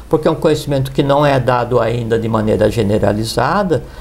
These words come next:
e então a pessoa tem que se encaminhar pra uma instituição que tenha um conhecimento que eu entenda como útil. Qual conhecimento que eu vou entender como útil ou necessário pra mim?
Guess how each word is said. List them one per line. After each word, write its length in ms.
e 60
então 200
a 40
pessoa 300
tem 200
que 80
se 140
encaminhar 680
pra 140
uma 160
instituição 560
que 120
tenha 300
um 60
conhecimento 680
que 400
eu 200
entenda 400
como 360
útil. 300
Qual 260
conhecimento 640
que 80
eu 40
vou 100
entender 340
como 300
útil 280
ou 60
necessário 540
pra 180
mim? 180